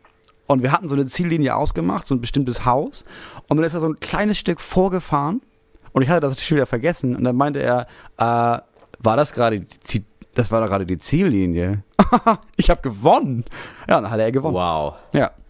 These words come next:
Speaker 2: Wie erzieht man sein Kind zu einem guten Verlierer?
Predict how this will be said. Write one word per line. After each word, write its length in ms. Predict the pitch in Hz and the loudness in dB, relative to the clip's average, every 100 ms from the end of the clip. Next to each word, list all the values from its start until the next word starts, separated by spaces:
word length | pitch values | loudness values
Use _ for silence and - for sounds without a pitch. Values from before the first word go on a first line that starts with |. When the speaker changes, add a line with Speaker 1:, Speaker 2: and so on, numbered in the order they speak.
| - - - - - _ _ | -20 -20 -20 -20 -20 _ _
Speaker 2:
Wie 320 | 113 135 175 | -4 -2 -2
erzieht 600 | - 151 - - 165 165 - | -2 -2 -4 -2 -2 -2 -2
man 220 | 147 135 | -4 -2
sein 260 | 127 123 | -2 -4
Kind 320 | - - 135 - | -4 -2 -2 -4
zu 140 | - | -4
einem 160 | 110 101 | -2 -2
guten 240 | 110 101 | -6 -6
Verlierer? 640 | 95 92 92 85 78 82 | -4 -2 -2 -2 -2 -6